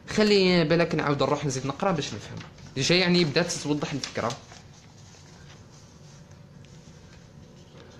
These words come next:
قال لي تعرف على الخلية الليمفاوية اس. هكا.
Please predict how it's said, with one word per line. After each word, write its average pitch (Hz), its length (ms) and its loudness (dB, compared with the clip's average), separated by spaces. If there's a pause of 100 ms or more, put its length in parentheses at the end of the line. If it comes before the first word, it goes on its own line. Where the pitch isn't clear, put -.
(1300)
قال 147 80 4
لي 214 380 2 (440)
تعرف 160 560 2
على 147 200 2
الخلية 160 760 2
الليمفاوية 147 840 2
اس. - 600 -2 (320)
هكا. 117 440 -2